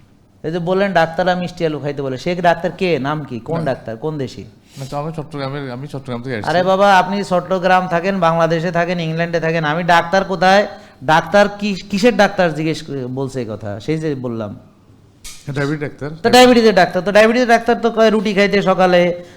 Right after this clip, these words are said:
Speaker 1: তারপরে
Speaker 2: হ্যাঁ,
Speaker 1: একটু
Speaker 2: হ্যাঁ।
Speaker 1: পরে মুড়ি বিস্কিট খাইতে কয়, তারপরে ভাত মাছ খাইতে
Speaker 2: জি, জি,
Speaker 1: কয়,
Speaker 2: জি।
Speaker 1: ডাল খাইতে
Speaker 2: জি।
Speaker 1: কয়, রা-, আবার বিস্কিট খাইতে কয়, আবার রাত্রে আট রুটি খাইতে কয়, ঘুমানোর আগে দুধ খাইতে কয়।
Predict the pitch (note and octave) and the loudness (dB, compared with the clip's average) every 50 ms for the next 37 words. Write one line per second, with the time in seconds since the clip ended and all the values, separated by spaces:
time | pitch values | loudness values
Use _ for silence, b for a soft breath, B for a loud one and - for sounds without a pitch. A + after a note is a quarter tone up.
0 | B B - E3 E3 F3 D#3+ F3+ C#3 C3+ C3 F#3+ F#3+ F#3+ F#3 F#3 F#3 F#3+ G3+ F#3+ | B B 0 0 2 2 2 2 2 2 2 4 4 4 4 2 2 2 2 2
1 | G3 - - G3 F#3+ - F3 F3 F3+ F3 F3+ D#3 E3 E3+ E3 D#3+ D#3+ D#3 D3+ D#3+ | 0 -4 -4 -6 -6 -2 0 0 0 0 -2 0 2 4 4 4 4 4 0 -6
2 | B B B B B B - D#3+ E3 D#3 F3 F3 F3 F3 E3 C#3+ D3+ E3 F3+ F3+ | B B B B B B 0 0 2 2 2 4 4 4 4 4 4 4 4 4
3 | F3+ F3+ F3 F3 E3+ D#3+ E3+ - E3+ E3 - C3+ A#2+ A2+ E3 E3 E3 E3 D#3 D#3 | 2 0 2 2 2 2 0 -2 -2 0 2 0 0 2 4 4 4 4 4 2
4 | D#3+ D#3 C#3+ D#3 D#3+ D#3+ E3+ D#3 D3 D#3 D3+ D#3 D3+ D3+ D3+ D#3 C#3+ C#3+ D3 D#3+ | 2 2 0 -2 -2 0 -2 -2 0 2 2 2 4 4 4 4 2 2 2 2
5 | D#3+ D#3 C#3+ D#3 D3+ - - D#3 - - D#3 D3+ C#3 D3+ C#3 D3+ D3 C#3+ D3 D#3 | 2 0 0 -6 -8 -6 -10 -10 -4 -4 -4 -2 -2 -2 0 2 0 2 2 2
6 | D3+ D3+ D3+ D3 D3+ D3+ D3 C#3+ D3 D3 C#3+ D3 D3+ D3+ D3+ D3 C3 D3+ D3+ D3 | 4 4 2 2 0 0 2 2 2 0 -2 -6 -4 -4 -4 -4 -2 -2 -2 -2
7 | D3+ D3 D3+ D3 C3 C#3 D3+ D#3 D#3+ D#3 D3+ D3 D3+ D3 C#3+ D3+ C#3+ - - D3+ | -2 -2 -2 -2 -2 -4 -4 -2 -2 -2 0 0 -2 -4 -4 -6 -8 -4 -4 -4
8 | D3 D3+ D3 B2+ C#3+ C#3+ C#3 | -2 -2 -4 -4 -2 -2 -2